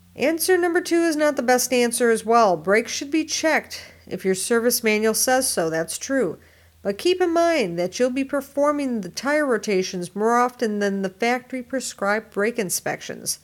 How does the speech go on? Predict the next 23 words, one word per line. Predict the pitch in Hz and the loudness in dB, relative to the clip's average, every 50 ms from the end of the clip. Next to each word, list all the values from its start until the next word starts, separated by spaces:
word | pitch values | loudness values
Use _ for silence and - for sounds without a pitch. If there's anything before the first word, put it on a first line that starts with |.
| _ | _
So | - - - 202 | -8 -4 0 2
that's | 202 226 262 269 - - | 2 2 0 0 -2 0
why | 302 294 285 285 269 240 240 240 - _ _ - | 0 0 2 2 0 -2 -4 -6 -10 _ _ -8
answer | - - 277 262 | -4 -2 -2 0
number | 254 254 247 240 240 | 0 0 2 2 0
two | 233 240 - - 277 269 | -2 -4 -6 -4 -4 -2
is | 254 226 - | -2 -2 -2
not | 240 247 269 311 320 330 330 330 330 - | -4 -4 -2 0 0 0 0 0 -2 -6
quite | - - - 302 294 294 285 - | -6 -2 0 0 0 0 -2 -4
the | 254 | -2
best | 220 247 240 240 247 240 - - - - - _ - | 0 2 2 2 0 -2 -6 -8 -10 -12 -12 _ -4
answer. | 196 214 214 208 202 - - 180 156 - - - _ _ - - - - - _ _ _ _ - - - | -2 0 0 0 0 -2 -2 -2 -4 -8 -8 -14 _ _ -20 -20 -20 -20 -20 _ _ _ _ -20 -12 -6
You | 190 208 233 | -2 -2 -2
cannot | 233 - 240 240 240 262 277 285 277 - | -2 -2 -2 0 0 0 0 -2 -4 -2
over-inspect | - 226 247 240 233 254 240 196 220 - - - - 226 220 220 - | 2 4 4 4 4 2 0 0 -2 -2 -2 2 2 2 2 2 -2
your | 214 190 | -4 -2
brake | 185 196 196 202 | 0 0 -2 -2
components. | 202 214 202 190 - 190 185 180 180 180 - - - - - - | -2 -4 -6 -4 -2 -4 -2 -2 -4 -4 -2 -2 -2 -2 -4 -4
Remember, | 190 196 202 214 226 247 254 247 | -4 0 2 2 2 2 2 0
safety | 240 - 247 240 247 247 - 247 | 0 2 2 0 0 0 -4 -4
is | 240 233 | 0 0
always | 240 247 269 269 - | 2 2 2 0 -2
first. | - - 285 285 233 - - - - - - | -4 -2 -2 0 0 -2 -4 -6 -6 -8 -10